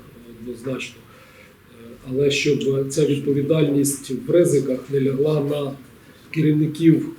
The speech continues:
закладів освіти, треба ще раз проконсультуватися з цивільним захистом, можливо, з повітряними силами, щоб розуміти, які все-таки засоби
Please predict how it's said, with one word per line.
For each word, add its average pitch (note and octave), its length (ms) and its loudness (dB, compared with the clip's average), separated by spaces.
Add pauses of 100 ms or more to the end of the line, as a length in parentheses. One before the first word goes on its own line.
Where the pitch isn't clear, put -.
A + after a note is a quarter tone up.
(140)
закладів C#3+ 540 2
освіти, D3+ 420 2
треба C3+ 460 0
ще D#3 220 0
раз D3 180 2
проконсультуватися C3 1120 -2
з - 60 -14
цивільним B2+ 460 -4
захистом, C#3 500 -4 (100)
можливо, B2 380 -4
з - 40 -10
повітряними C3 640 -4
силами, C3 440 -2
щоб B2 160 -10 (100)
розуміти, B2+ 460 -4
які A#2+ 220 -4
все-таки C3 540 -6 (640)
засоби C3+ 500 0